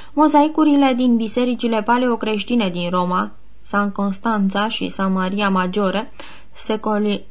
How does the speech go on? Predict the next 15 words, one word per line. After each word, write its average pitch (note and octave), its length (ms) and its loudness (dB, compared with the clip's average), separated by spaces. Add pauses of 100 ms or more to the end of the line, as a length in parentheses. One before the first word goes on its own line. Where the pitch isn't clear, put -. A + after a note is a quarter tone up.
secolele G3+ 640 0
patru-cinci G3+ 640 0
era F#3+ 240 -2
noastră, G#3+ 480 -2 (320)
și - 140 -6
în E4 60 2
special D4 500 6
cele C4 240 4
din A#3 280 2
Ravenna A3 580 2
din F3 160 -4
secolele G3 500 0
cinci-șase G3 720 -2
era F3 220 0
noastră. F#3+ 540 -2